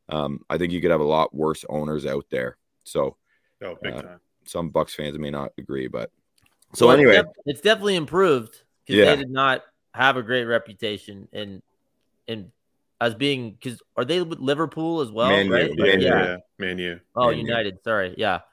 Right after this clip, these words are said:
Speaker 3: Okay. Well, yeah. Pretty big. Pretty big couple things to
Speaker 2: <laughs>
Speaker 3: own there, right? So, um,
Speaker 2: Yeah.
Speaker 3: and United certainly have their issues, but, um, yeah,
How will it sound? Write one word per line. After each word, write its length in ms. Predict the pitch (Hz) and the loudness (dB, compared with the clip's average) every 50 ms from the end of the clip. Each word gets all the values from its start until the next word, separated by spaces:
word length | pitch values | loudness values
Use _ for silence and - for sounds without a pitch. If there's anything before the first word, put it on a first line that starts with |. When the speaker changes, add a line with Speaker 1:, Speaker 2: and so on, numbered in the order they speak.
| _ _ _ _ _ _ _ _ _ | _ _ _ _ _ _ _ _ _
Speaker 3:
Okay. 200 | - 123 123 - - | -6 -6 -6 -6 -6
Well, 260 | 110 113 113 95 - - _ _ _ _ _ _ _ _ _ | -2 -2 -2 -2 -4 -10 _ _ _ _ _ _ _ _ _
yeah. 100 | - 101 - _ _ _ _ - | -16 -16 -16 _ _ _ _ -4
Pretty 140 | 185 208 196 | -2 2 4
big. 260 | 190 214 175 - - - _ _ | 6 6 6 4 0 -8 _ _
Pretty 140 | - 170 175 | -4 -2 0
big 200 | 160 180 175 143 | 0 0 -2 2
couple 240 | - 180 165 151 160 | 2 2 2 2 -2
things 280 | 135 151 156 151 147 131 | -4 -4 -4 -4 -6 -6
to 100 | - 151 | -6 -4
Speaker 2:
<laughs> 20 | |
Speaker 3:
own 280 | - 151 151 135 113 107 | -2 0 0 0 0 -2
there, 220 | 110 101 92 90 | -2 -4 -4 -2
right? 280 | 92 104 113 123 135 - | 0 0 0 0 0 -2
So, 400 | - - 127 117 113 113 110 110 | -6 -2 0 2 2 4 2 2
um, 280 | 107 107 107 104 101 98 | 2 2 0 0 -2 -4
Speaker 2:
Yeah. 40 | - - _ _ _ _ _ - | -8 -14 _ _ _ _ _ -8
Speaker 3:
and 100 | 117 127 | -6 -6
United 420 | 127 127 131 135 139 135 127 117 | -2 0 2 2 2 2 -2 -4
certainly 360 | - - 139 127 127 127 123 | -4 -4 -4 -4 -4 -4 -2
have 180 | 120 123 120 113 | 0 0 0 0
their 140 | 120 117 113 | 0 0 2
issues, 380 | 113 117 113 - 113 110 98 - _ | 0 0 -2 -6 -10 -12 -12 -12 _
but, 360 | - 104 104 98 - - - | -4 -4 -4 -4 -4 -8 -8
um, 280 | 113 104 101 95 92 - _ _ _ _ _ _ _ _ _ _ _ - - | -6 -4 -4 -6 -8 -14 _ _ _ _ _ _ _ _ _ _ _ -8 2
yeah, 220 | 151 185 196 180 | 4 6 6 6